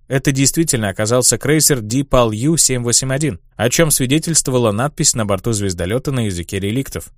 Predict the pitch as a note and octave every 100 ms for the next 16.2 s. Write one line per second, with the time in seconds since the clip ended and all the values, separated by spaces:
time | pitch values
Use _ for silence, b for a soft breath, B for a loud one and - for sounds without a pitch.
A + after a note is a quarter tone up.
0 | _ - C3+ F#3+ F3 F3+ F3 - E3 -
1 | C3 A#2+ - D3 F3 G2+ F2+ - C3+ C3
2 | B2 C#3 A#2+ A2+ G#2+ - C3+ - A2 G#2
3 | G2+ A#2+ A#2 G#2+ A#2 A#2+ - E2 E2 -
4 | _ - B2+ C#3 C#3+ E3 E3+ E3 D3+ C#3+
5 | B2 C#3 C#3 B2+ A#2+ D#3 D3 C#3 C3+ A#2
6 | - C#3 - A#2 D#3 D3 C#3+ B2+ B2 -
7 | A#2 B2+ B2+ A#2+ A2+ A#2 A2 C#3 - -
8 | - A#2+ B2+ C3 C#3 E3 A#2+ A2 A#2+ C3+
9 | B2 A#2+ A#2 A#2+ B2 A#2+ D3+ F#2 D2+ -
10 | _ _ _ G#2+ C#3 D3 D3 G#3+ F3+ E3+
11 | F3+ F3+ E3 D#3 C#3+ C#3 D3 C3 - B2
12 | B2 A#2+ B2+ E3+ - - B2+ B2 A2+ A#2+
13 | A#2+ C#3 A#2 A2+ A#2 G#2 A2+ G#2+ - B2+
14 | A2+ B2 B2+ A#2+ G2+ A2 C#3+ C#3+ - G2
15 | - A#2+ - C#3 C#3 C3 A#2+ C3+ - C3
16 | D#2+